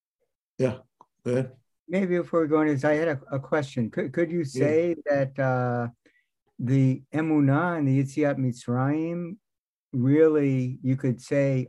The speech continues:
Speaker 2: all thirteen, as you, it seems to me like you said,
Speaker 1: Mm-hmm.
Speaker 2: stem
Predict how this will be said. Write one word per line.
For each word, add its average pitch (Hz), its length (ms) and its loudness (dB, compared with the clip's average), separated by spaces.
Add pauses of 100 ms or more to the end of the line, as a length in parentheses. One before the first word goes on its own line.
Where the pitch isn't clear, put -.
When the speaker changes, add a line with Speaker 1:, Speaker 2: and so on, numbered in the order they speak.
Speaker 2:
all 139 300 0
thirteen, 143 840 -2
as 120 160 -4
you, 120 280 0
it 113 80 -8
seems 143 320 -4
to 131 60 -6
me 127 120 0
like 117 260 -4
you 107 120 -8
said, 123 440 -6 (880)
Speaker 1:
Mm-hmm. 120 160 -4
Speaker 2:
stem 156 320 0